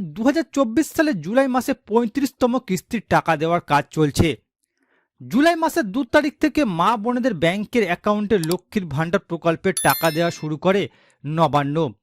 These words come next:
ইতিমধ্যে জুলাই মাসে বেশিরভাগ মা বোনের অ্যাকাউন্টে লক্ষ্মীর ভান্ডার প্রকল্পের টাকা পৌঁছে গেলেও অনেক মা বোনের এখনও লক্ষ্মীর ভান্ডার প্রকল্পের টাকা পেতে বাকি রয়েছে।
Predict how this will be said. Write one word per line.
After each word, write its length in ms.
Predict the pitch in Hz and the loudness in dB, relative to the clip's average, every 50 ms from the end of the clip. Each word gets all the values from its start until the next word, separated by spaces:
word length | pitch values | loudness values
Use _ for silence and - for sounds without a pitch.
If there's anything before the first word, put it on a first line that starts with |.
| _ _ _ _ _ _ _ _ _ _ _ - | _ _ _ _ _ _ _ _ _ _ _ 0
ইতিমধ্যে 500 | 269 - - 349 339 339 339 269 339 339 | 0 2 2 2 2 0 -2 0 0 -2
জুলাই 340 | 220 170 196 254 285 302 311 | -2 -2 -2 0 2 2 2
মাসে 240 | 277 294 285 - 311 | 2 0 0 -2 -2
বেশিরভাগ 560 | 190 156 208 202 - - 269 226 220 269 277 233 214 185 175 | 0 2 0 0 0 -2 -4 0 0 0 0 0 0 0 0
মা 100 | 185 196 | 2 0
বোনের 300 | 196 180 214 233 240 214 160 | 0 -2 -2 -2 -2 0 0
অ্যাকাউন্টে 600 | 156 190 202 - - 214 214 220 220 208 185 240 220 | -2 -2 -2 0 0 0 2 0 -2 -2 0 0 0
লক্ষ্মীর 460 | 175 160 185 180 _ - - 226 208 | 0 0 -4 -4 _ -6 -4 -4 -4
ভান্ডার 380 | 156 131 139 151 160 165 196 190 - | -4 -4 -4 -2 0 0 -2 -2 -2
প্রকল্পের 480 | - 165 160 - 165 160 151 - 190 175 - - | -4 -8 -4 0 0 0 0 0 -4 -4 0 2
টাকা 240 | 160 147 - 185 180 - | 2 2 2 2 -2 0
পৌঁছে 340 | - 147 143 143 135 - 185 156 | -2 -6 -6 -6 -4 -4 -4 -2
গেলেও 320 | 135 147 139 156 196 190 135 - _ _ _ _ _ _ _ _ _ _ - | 0 0 0 0 0 -2 -2 -6 _ _ _ _ _ _ _ _ _ _ -2
অনেক 320 | - 220 269 302 349 359 - - 226 196 190 | 0 2 2 2 0 -2 -4 -4 -6 -2 0
মা 120 | 196 214 240 | 2 2 2
বোনের 300 | 202 202 247 254 262 214 147 117 185 | 0 0 0 0 0 -2 -2 -2 -4
এখনও 340 | 196 - - 226 240 240 262 262 220 185 | -4 -2 -2 -2 0 0 0 0 0 0
লক্ষ্মীর 360 | 196 - _ _ - 226 220 185 | -2 -4 _ _ -4 -4 -2 -2
ভান্ডার 360 | 143 143 165 175 175 196 - - | -2 -2 -2 0 0 -2 -2 -2
প্রকল্পের 480 | 175 170 - 170 165 160 - - 190 - - | -6 -2 0 0 0 0 0 -2 -2 0 2
টাকা 240 | 165 156 175 - 165 | 0 0 2 2 -2
পেতে 280 | 156 - 165 165 - 220 | -2 -2 -2 -2 0 0
বাকি 360 | 175 131 143 - - - 160 143 | 2 2 2 0 0 -2 -6 -2
রয়েছে। 360 | 147 151 143 - - 175 | -2 -2 -2 0 0 0